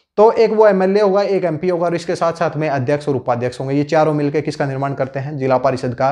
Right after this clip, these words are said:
निर्माण करते हैं भाई। चलो भाई दोस्तों, अगली क्लास में मिलते हैं। अगली क्लास में हम डिस्कस करेंगे,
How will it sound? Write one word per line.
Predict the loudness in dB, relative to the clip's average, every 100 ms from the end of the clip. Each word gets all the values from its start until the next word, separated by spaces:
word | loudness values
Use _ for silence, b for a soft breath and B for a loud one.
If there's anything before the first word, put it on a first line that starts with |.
| -4 B B B
निर्माण | 2 4 4 2
करते | 0 -2 -2
हैं | -2
भाई। | -2
चलो | 2 4
भाई | 4 2
दोस्तों, | 0 2 0
अगली | 2 0 0
क्लास | 0 0
में | -2
मिलते | -2 -2 -2
हैं। | -2 -2
अगली | 0 0 2
क्लास | 2 0 0
में |
हम | -2 -2
डिस्कस | -4 -6 -6
करेंगे, | -4 -2 0 -2